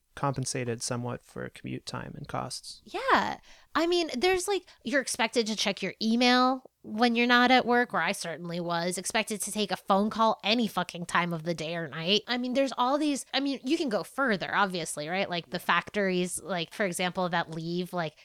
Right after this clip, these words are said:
Speaker 2: there were communities built around those factories. There were roads that had been built and maintained by the communities so that people could get to work in those factories. The building, what the fuck is everybody gonna do with the building when they leave? There's a million costs. I mean, we're just talking about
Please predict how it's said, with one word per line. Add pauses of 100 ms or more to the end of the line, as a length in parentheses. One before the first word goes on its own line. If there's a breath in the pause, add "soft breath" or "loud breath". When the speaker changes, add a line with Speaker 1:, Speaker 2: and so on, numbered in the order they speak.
(120)
Speaker 2:
there
were
communities
built
around
those
factories.
There
were
roads
that (100)
had
been
built
and
maintained
by
the
communities
so
that (240 loud breath)
people
could
get
to
work
in
those
factories. (260 loud breath)
The
building,
what
the
fuck
is
everybody
gonna
do
with
the
building
when
they
leave?
There's
a
million
costs. (220)
I
mean,
we're
just
talking
about